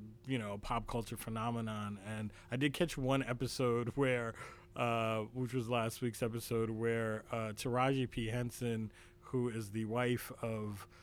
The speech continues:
this mogul, and she's trying to, she owns half this record label, and she is also the mother to two burgeoning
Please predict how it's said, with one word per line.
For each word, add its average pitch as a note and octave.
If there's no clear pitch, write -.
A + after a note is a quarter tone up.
this A2
mogul, B2
and G#2+
she's G#2+
trying A#2+
to, A2+
she G#2+
owns A#2+
half A2+
this A2
record B2
label, G#2
and G2
she A2+
is G#2+
also A2+
the G#2+
mother A2+
to -
two A#2+
burgeoning A2+